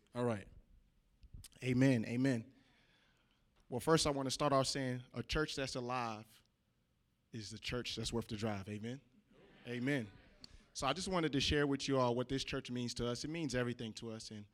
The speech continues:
Speaker 2: not necessarily the building itself, but the people here. Amen. Um, I've known Pastor for a while now, and, uh, we've met actually on the basketball court. And, uh, before I've known that he was a pastor, um,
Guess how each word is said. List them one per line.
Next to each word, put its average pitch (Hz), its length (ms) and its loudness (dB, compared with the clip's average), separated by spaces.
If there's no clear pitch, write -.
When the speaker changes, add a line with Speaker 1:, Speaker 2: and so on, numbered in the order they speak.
Speaker 2:
not - 220 -2
necessarily 131 720 4
the 110 120 2
building 131 420 -2
itself, 160 420 -8
but - 140 -8
the - 80 -4
people - 420 -2
here. 98 320 -4
Amen. 120 340 -2
Um, 117 420 0
I've 113 100 -10
known 143 180 2
Pastor 131 380 4
for 131 180 -2
a 127 60 4
while 120 320 2
now, 120 260 -2
and, 107 220 -6
uh, 110 760 -12
we've 110 160 -8
met 123 160 0
actually 120 300 -4
on 117 80 -2
the 117 60 0
basketball 107 500 -2
court. 113 340 -4
And, 110 300 -4
uh, 107 220 -6
before 123 840 2
I've 113 200 -4
known 123 240 0
that 120 120 0
he 117 120 -4
was 107 140 -6
a 101 80 -6
pastor, 147 600 -4
um, 107 500 -2